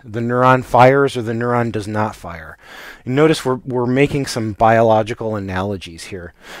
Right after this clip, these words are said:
Um, sometimes those hold, sometimes they don't. And it, it doesn't really matter because this is a useful model.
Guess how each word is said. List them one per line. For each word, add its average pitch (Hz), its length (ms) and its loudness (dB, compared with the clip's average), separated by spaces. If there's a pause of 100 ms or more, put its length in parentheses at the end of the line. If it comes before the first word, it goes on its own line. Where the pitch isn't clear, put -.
(180)
Um, 120 440 -2 (1120)
sometimes 160 540 2
those 147 180 0
hold, 185 300 4
sometimes 147 500 0
they 127 140 0
don't. 110 300 -6 (160)
And 143 140 -2
it, 151 180 -6
it 160 100 -10
doesn't 185 320 2
really 160 220 4
matter 143 360 4
because 120 320 -8
this 123 180 -6
is 110 100 -8
a 113 60 -6
useful 104 400 -8
model. 90 380 -8